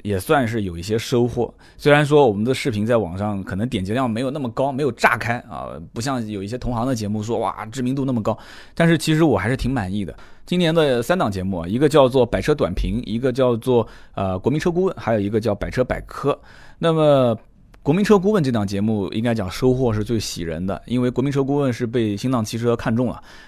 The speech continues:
之后签约。那么国民车顾问明年应该讲会有一个非常，我觉得一个，一个非常好的一个发展吧，因为我对他也比较有信心。这是一个我很擅长的节目，因为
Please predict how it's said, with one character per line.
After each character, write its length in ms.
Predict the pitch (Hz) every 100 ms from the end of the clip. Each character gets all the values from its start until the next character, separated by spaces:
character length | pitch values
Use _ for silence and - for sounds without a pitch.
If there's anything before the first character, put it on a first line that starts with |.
| -
之 140 | -
后 160 | 113 101
签 200 | - 131
约。 200 | 135 - - - - 120
那 60 |
么 220 | 123 113
国 100 | 110
民 80 | 147
车 100 | 156
顾 60 | 156
问 140 | 139
明 120 | 110
年 160 | 131 107
应 60 | 113
该 140 | 117
讲 120 | 98
会 140 | 87 107
有 100 | 90
一 80 |
个 140 | 95 101
非 100 | 113
常， 300 | 104 107 117 - - - -
我 100 | 92
觉 80 |
得 100 | 98
一 60 | 113
个， 160 | 117 107
一 100 | 113
个 40 |
非 140 | 120 156
常 160 | 135
好 260 | 151 - 76
的 80 | 90
一 140 | 104
个 320 | 110 110 98
发 160 | 92 131
展 180 | 123 64
吧， 160 | 67 - -
因 100 | 117
为 120 | 123
我 340 | 120 107 101
对 180 | 104 147
他 220 | 127 131
也 140 | 117 92
比 120 | 98
较 240 | 101 104 - - - -
有 140 | 107 95
信 200 | 143 110
心。 220 | 120 131 -
这 140 | 202
是 140 | 170 175
一 40 |
个 80 | 175
我 120 | 117
很 120 | 107
擅 200 | - 175
长 160 | 98 87
的 80 | 92
节 120 | 73
目， 200 | 67 104
因 100 | 131
为 160 | 147